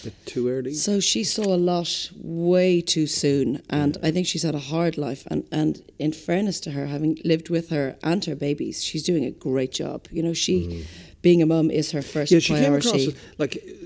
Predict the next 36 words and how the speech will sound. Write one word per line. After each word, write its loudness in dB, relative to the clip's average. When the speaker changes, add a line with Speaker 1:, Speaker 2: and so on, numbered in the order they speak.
Speaker 1:
I 0
remember 2
the, -4
the, -
the 0
wild 4
days -4
when -8
she -12
was -8
all -4
over -2
the -8
place, -6
but -8
I -2
did, 2
Speaker 2:
Yes. 4
Speaker 1:
did -6
get -2
that -4
from -2
that, -6
that -8
she -8
was, -10
that -12
you, -6
you -2
found, -2
she -12
found -2
some -4
kind -4
of -6
peace. -10